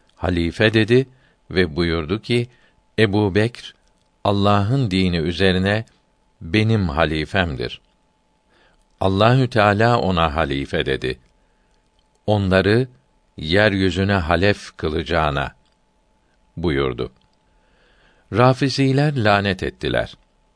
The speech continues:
Kendileri lanete müstahak oldular. Allahü Teala ve Resulü ve müminler ona halife diyorlar. Rafiziler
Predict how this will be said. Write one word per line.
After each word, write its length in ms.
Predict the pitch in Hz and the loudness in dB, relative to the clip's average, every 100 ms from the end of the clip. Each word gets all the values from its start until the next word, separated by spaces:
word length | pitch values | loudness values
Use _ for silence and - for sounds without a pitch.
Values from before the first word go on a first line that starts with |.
| _ _ _ _ | _ _ _ _
Kendileri 760 | - 113 107 107 110 110 117 92 | -2 0 2 2 2 2 2 0
lanete 540 | 82 73 78 69 82 | 0 -2 -6 -4 -4
müstahak 720 | 76 69 - - 64 67 67 | -4 -8 -8 -6 -2 -2 -4
oldular. 640 | - 64 - 62 57 - - _ _ _ _ _ _ _ _ _ _ _ - | -4 -4 -4 -4 -4 -8 -16 _ _ _ _ _ _ _ _ _ _ _ -4
Allahü 460 | 101 110 117 117 | 0 4 4 2
Teala 480 | 101 95 95 90 87 | 2 2 4 2 2
ve 120 | 85 | 0
Resulü 680 | 85 82 - 90 73 101 131 - _ - | 0 -2 -2 -2 0 0 -2 -12 _ -2
ve 140 | 95 | 0
müminler 800 | 98 98 - 104 101 95 101 117 - _ _ _ _ - | 0 -2 -4 -6 -2 0 0 -2 -10 _ _ _ _ -2
ona 320 | 117 120 98 | 2 4 4
halife 520 | 90 87 82 90 82 | 2 0 -2 0 0
diyorlar. 560 | 65 60 58 57 53 - _ _ _ _ _ _ _ | 0 -2 -2 -2 -4 -6 _ _ _ _ _ _ _
Rafiziler 920 | 90 101 101 104 87 98 92 117 143 | 2 2 2 -2 0 0 2 2 0